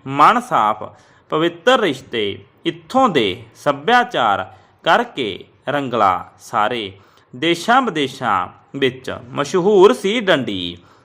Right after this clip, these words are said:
ਬਸ ਲੋਕ ਆਪਣੇ ਆਪ ਵਿੱਚ ਮਸਤ ਰਹਿੰਦੇ ਡੰਡੀ, ਦਸਾਂ ਨੌਹਾਂ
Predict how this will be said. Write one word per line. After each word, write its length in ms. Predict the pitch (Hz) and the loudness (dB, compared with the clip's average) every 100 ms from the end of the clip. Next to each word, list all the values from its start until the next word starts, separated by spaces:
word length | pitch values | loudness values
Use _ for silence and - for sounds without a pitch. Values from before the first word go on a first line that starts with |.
| - 123 | -14 2
ਬਸ 380 | 123 113 - 98 - - | 4 4 -2 -18 -20 -8
ਲੋਕ 460 | 131 131 110 - 92 - - - - | -2 0 0 -4 -12 -14 -20 -16 0
ਆਪਣੇ 520 | 151 160 - 214 262 | 4 4 2 -2 0
ਆਪ 540 | 233 147 113 101 95 - | 4 4 2 -4 -14 -10
ਵਿੱਚ 420 | 127 123 - 98 101 | -8 -8 -10 -16 -14
ਮਸਤ 520 | 120 131 123 - - 98 _ _ _ | -2 2 2 0 -16 -18 _ _ _
ਰਹਿੰਦੇ 640 | 135 131 151 165 135 92 - - | -2 -2 -4 -4 -4 -4 -8 -2
ਡੰਡੀ, 580 | 139 113 98 92 95 - - | -2 -2 -8 -10 -14 -20 -2
ਦਸਾਂ 400 | 135 139 202 240 | 0 2 4 4
ਨੌਹਾਂ 520 | 220 143 135 123 92 | 4 0 0 -2 -2